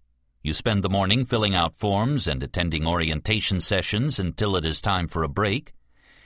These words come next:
during which you and several of the other new employees go to the cafeteria for a snack.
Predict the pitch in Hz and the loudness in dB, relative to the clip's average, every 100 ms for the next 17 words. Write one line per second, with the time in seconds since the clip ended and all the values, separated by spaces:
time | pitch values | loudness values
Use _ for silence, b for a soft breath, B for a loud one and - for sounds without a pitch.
0 | b b 82 98 98 98 107 110 104 - | b b -2 2 2 0 0 0 0 0
1 | 120 98 95 87 104 107 98 95 92 87 | 0 2 0 2 2 2 2 2 0 0
2 | 98 87 85 95 - - 98 87 85 104 | 0 2 2 0 -2 -2 -2 -2 -2 -2
3 | 98 92 165 165 98 113 - 117 - 180 | -2 -4 -2 0 2 0 0 -2 -2 -2
4 | 151 82 - | -2 -2 -8